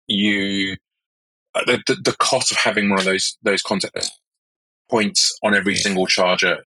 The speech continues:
can be prohibitive if you've got lots and lots of seven kilowatt chargers. Um, the other thing to note actually is, is that if you do, if you mandate contactless charging,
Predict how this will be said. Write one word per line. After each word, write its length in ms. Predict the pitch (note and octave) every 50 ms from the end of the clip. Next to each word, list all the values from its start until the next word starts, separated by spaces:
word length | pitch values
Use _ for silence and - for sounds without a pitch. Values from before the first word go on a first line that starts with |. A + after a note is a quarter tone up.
| _ _ -
can 180 | - G#2 G2 F#2
be 100 | F#2 E2
prohibitive 520 | - F2 F2+ G2+ G2 F2+ F#2 - - F#2
if 180 | G2 F#2+ - -
you've 120 | F#2+ - -
got 180 | - F#2+ F2 - _ _ _ -
lots 320 | F#2+ F2+ F#2+ - - -
and 100 | F#2+ F#2
lots 220 | F#2 F2+ - - -
of 100 | E2 -
seven 320 | - G2 F#2 E2+ E2+ E2
kilowatt 320 | - E2+ E2+ E2+ E2 D2+ -
chargers. 400 | - F#2 F#2 F2+ - - - - _ _ _ _ _ _ _ _ _ _ _ - -
Um, 360 | G2+ G2 G2 G2 F#2+ F#2 F#2 _ _ _ _ -
the 120 | A2+ B2+
other 120 | C#3 C#3+ C#3+
thing 260 | - - C3+ B2 A#2
to 140 | - - A#2+
note 160 | B2+ C#3 -
actually 340 | - F2 - - - F#2 F2 F2+
is, 160 | F#2 F2+ F2+
is 100 | F#2 F2
that 220 | - G#2 G2 F#2+ - -
if 260 | B2 - - - -
you 180 | D#3 F3 E3+ C#3 C#3
do, 320 | - D#3 D3 C#3+ C#3 C#3 C3+ -
if 220 | B2+ A#2+ - - -
you 140 | D#3 D3+
mandate 460 | C#3 C#3 C3+ C3 B2+ A#2+ A#2 A2+ A2+ - - A2
contactless 260 | G#2+ - - - -
charging, 540 | - - A#2 A2+ G#2+ G2 - F2 E2 F#2